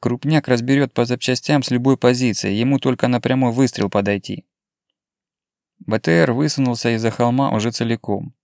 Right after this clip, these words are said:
Башенка крутанулась, ловя тонким дулом автоматической пушки первую цель. Перекрывая все шумы боя, прогрохотала очередь. Наводчик ошибся совсем немного. Все снаряды ушли выше «Тигра», лишь сорвал кусок крыши.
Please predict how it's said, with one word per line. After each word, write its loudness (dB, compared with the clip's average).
Башенка 0
крутанулась, 0
ловя 2
тонким -2
дулом 0
автоматической -4
пушки -6
первую -2
цель. -6
Перекрывая 2
все -4
шумы 0
боя, 0
прогрохотала 0
очередь. -4
Наводчик 2
ошибся 0
совсем 0
немного. 0
Все 0
снаряды 2
ушли -2
выше 0
«Тигра», -6
лишь -2
сорвал 4
кусок -4
крыши. -4